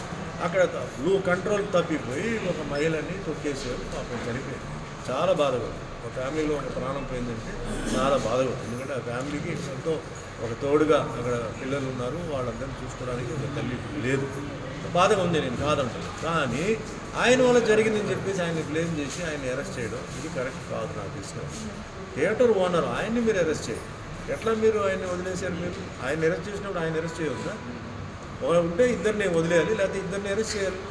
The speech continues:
ఆయన ఒక ఇన్విటేషన్ ఇవ్వడంతో ఆయన వచ్చారు, వచ్చిన తర్వాత జరిగింది. మరి అక్కడ ఇప్పుడు ఫంక్షన్ ఉందండి,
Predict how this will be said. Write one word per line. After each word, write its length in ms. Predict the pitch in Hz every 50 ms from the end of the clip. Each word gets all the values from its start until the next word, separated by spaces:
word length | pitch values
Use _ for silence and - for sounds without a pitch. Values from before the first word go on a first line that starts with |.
| - - - - - - - - 113
ఆయన 200 | 123 143 156 156
ఒక 320 | 156 147 143 135 123 - 135
ఇన్విటేషన్ 520 | 131 131 156 185 175 208 208 185 - 196
ఇవ్వడంతో 420 | 185 185 190 196 190 190 220 247
ఆయన 200 | 247 233 220 208
వచ్చారు, 440 | 208 196 190 190 - 202 196 185 185 - - - - - - - - - - 151
వచ్చిన 220 | 143 - 196 196
తర్వాత 320 | 185 190 185 185 - 196 170
జరిగింది. 500 | 185 185 190 190 196 190 180 170 175 175 175 - - - - - - - -
మరి 100 | 147 156
అక్కడ 220 | 151 139 151 156 147
ఇప్పుడు 420 | 147 147 147 156 165 - 185 151
ఫంక్షన్ 340 | - 147 160 170 - 202 190
ఉందండి, 360 | 180 165 143 135 127 123 151